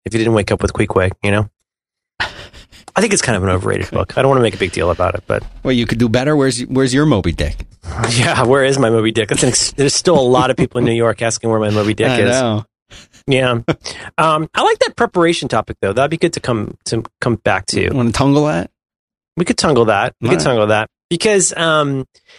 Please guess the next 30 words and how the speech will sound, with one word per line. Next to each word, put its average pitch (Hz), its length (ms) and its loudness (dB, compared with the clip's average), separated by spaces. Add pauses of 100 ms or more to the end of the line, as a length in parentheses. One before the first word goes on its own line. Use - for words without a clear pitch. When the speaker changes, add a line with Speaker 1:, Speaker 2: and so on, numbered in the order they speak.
(140)
Speaker 1:
it's, 185 200 -2
it, 190 200 0
it's 175 180 0
a 185 80 4
weird 196 440 2
side 175 360 0
door 160 300 4
into 131 180 -4
the 120 100 -6
whole 127 180 0
expertise 127 600 -2
issue, 104 280 -2
too, 147 280 0
though. 90 300 0 (540)
Because 143 400 0
even 170 220 4
if 165 160 0
you're 135 360 2
just - 200 -6
preparing 131 300 0
for 120 80 -6
something 117 240 -2
you're 117 100 2
gonna 110 160 2
do, 117 200 2
like, 104 180 0
in 113 80 2
your 110 160 2
own 107 160 2
neighborhood, 107 560 0